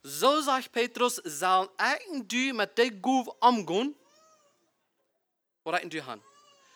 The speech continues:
Und ich hole einmal stellen, und wir werden uns hier mal hastig was fragen. Wo lag das mit mir und mit deiner Gabe? Wo gehen wir mit der um? Vielleicht sagt einer an der anderen, also ich sehe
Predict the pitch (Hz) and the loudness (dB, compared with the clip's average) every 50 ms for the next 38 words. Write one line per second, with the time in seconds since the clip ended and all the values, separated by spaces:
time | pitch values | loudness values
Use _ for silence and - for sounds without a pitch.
0 | _ _ _ _ _ - - 175 185 220 240 240 247 233 226 214 202 - - 240 | _ _ _ _ _ -12 -8 -2 2 2 4 6 4 4 4 0 -2 -2 0 0
1 | 240 277 330 392 - _ _ _ _ _ _ _ _ _ _ _ _ _ - 165 | 0 0 0 -2 -8 _ _ _ _ _ _ _ _ _ _ _ _ _ -12 -4
2 | 165 196 208 202 202 196 - 202 190 185 180 - _ _ _ - 196 202 196 - | 0 0 2 2 0 -4 -4 -8 -6 -8 -8 -10 _ _ _ -8 -8 -8 -8 -8
3 | - 180 165 170 - - - 143 131 117 104 _ _ _ _ _ _ _ _ _ | -12 -10 -12 -12 -12 -10 -10 -8 -10 -10 -10 _ _ _ _ _ _ _ _ _
4 | _ _ _ _ _ _ _ 453 453 _ _ _ _ _ _ _ _ _ _ _ | _ _ _ _ _ _ _ _ _ _ _ _ _ _ _ _ _ _ _ _
5 | _ _ _ _ _ - 226 277 247 190 160 - 127 107 - - _ _ _ _ | _ _ _ _ _ -2 -2 -2 -2 -4 -10 -12 -14 -16 -16 -18 _ _ _ _
6 | _ _ - 135 - 139 151 156 151 143 135 131 123 - 143 139 135 127 123 127 | _ _ -14 -14 -12 -10 -10 -8 -8 -8 -8 -10 -12 -12 -12 -12 -12 -10 -10 -12
7 | 120 117 _ _ - - 233 226 254 214 180 170 143 - 139 123 120 117 101 _ | -12 -12 _ _ -10 -10 -10 -10 -10 -16 -12 -14 -12 -10 -8 -10 -10 -10 -14 _
8 | _ _ _ _ _ _ _ _ _ _ _ _ _ _ _ _ _ _ _ _ | _ _ _ _ _ _ _ _ _ _ _ _ _ _ _ _ _ _ _ _
9 | _ _ _ _ _ _ _ _ _ _ _ _ _ _ _ _ _ _ _ _ | _ _ _ _ _ _ _ _ _ _ _ _ _ _ _ _ _ _ _ _
10 | _ _ _ - - - _ _ - 175 220 220 - 226 190 190 196 190 180 175 | _ _ _ -20 -20 -20 _ _ -6 -6 -6 -4 -6 -6 -6 -4 -6 -6 -6 -8
11 | 165 151 160 160 151 135 123 117 117 - 139 - - - 180 170 151 | -6 -8 -8 -8 -8 -12 -12 -12 -12 -14 -14 -14 -14 -14 -14 -14 -14